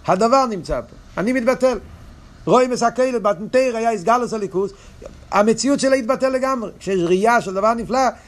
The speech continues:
הבן אדם כאילו לא, שוכח מעצמו. אני לא קיים, הדבר קיים.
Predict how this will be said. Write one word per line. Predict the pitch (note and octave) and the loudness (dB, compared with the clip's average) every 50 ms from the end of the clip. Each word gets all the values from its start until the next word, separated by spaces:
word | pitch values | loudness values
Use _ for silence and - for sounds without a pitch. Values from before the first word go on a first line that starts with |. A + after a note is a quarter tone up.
| - - - | -16 -4 0
הבן | F3+ F#3+ F#3+ G#3+ A3 | 0 2 2 2 2
אדם | A3 G#3+ C4+ C#4 C4+ C4 | 2 2 2 2 2 0
כאילו | A#3+ C4+ B3+ B3+ B3 | -2 -2 2 2 2
לא, | B3 G#3+ F#3+ F3 | 0 0 -8 -6
שוכח | - A3+ A3+ - C4 C4+ A#3 G3 A#3 | -4 -4 0 0 0 0 0 -4 -4
מעצמו. | A#3 G#3 - - E3+ C#3+ - - - - - | -6 -6 -6 -6 -12 -16 -16 -18 -16 -6 -4
אני | E3+ G#3+ C4 | -2 0 2
לא | C4 C4 | 2 2
קיים, | - B3 B3 C4 B3+ A3+ E3+ | 2 2 2 2 2 2 0
הדבר | E3 - F#3+ G#3+ A3 B3 C4 B3 | -4 -6 -4 -2 0 0 0 -2
קיים. | B3+ A3 G3+ F3 D#3 | -2 -4 -4 -4 -6